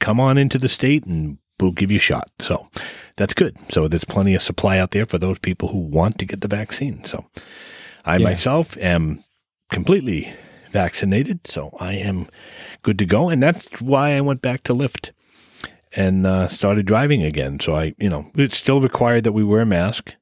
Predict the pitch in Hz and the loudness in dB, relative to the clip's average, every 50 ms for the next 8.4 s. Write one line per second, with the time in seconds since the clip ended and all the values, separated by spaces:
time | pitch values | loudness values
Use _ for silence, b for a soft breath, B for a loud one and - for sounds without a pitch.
0 | _ _ _ _ - - 95 95 - 98 92 90 - - 98 90 87 87 - 85 | _ _ _ _ -2 -2 -2 0 2 2 2 2 0 0 -2 0 0 0 0 -2
1 | 80 - - - 78 76 71 73 73 73 71 69 69 73 - - - - - - | -4 -4 -4 -4 -4 -2 -2 -2 -2 -4 -4 -4 -4 -4 -4 -4 -6 -10 -12 -16
2 | B B B B B B B B B B B B B B B B B - 80 73 | B B B B B B B B B B B B B B B B B -4 -4 0
3 | - 135 151 - - - 90 71 71 71 71 76 87 - - 78 71 65 65 62 | 0 0 0 0 -2 -2 -2 0 0 0 2 2 0 0 0 0 0 0 -2 -6
4 | - - - - _ - - 58 57 - - 135 120 117 104 92 92 82 73 71 | -8 -14 -18 -18 _ -14 -14 -14 -12 -4 0 2 4 4 4 2 2 0 0 0
5 | - 90 85 78 73 - - 82 78 76 73 73 80 82 85 - - 76 65 64 | 0 0 0 0 -2 -2 -2 -2 0 0 -2 0 0 0 0 0 0 -2 -2 -4
6 | - - _ _ - - - 76 73 71 - 85 85 95 123 107 - - - - | -6 -12 _ _ -14 -8 -4 -4 -4 -2 -2 -2 0 0 0 0 -2 -4 -6 -4
7 | - 73 73 71 67 67 - _ _ - - - - 127 - - - 76 64 - | -2 -2 0 -2 -2 -6 -8 _ _ 0 0 2 2 0 -2 -2 -4 -6 -6 -6
8 | - - - - - - - - | -10 -10 -10 -10 -10 -10 -12 -16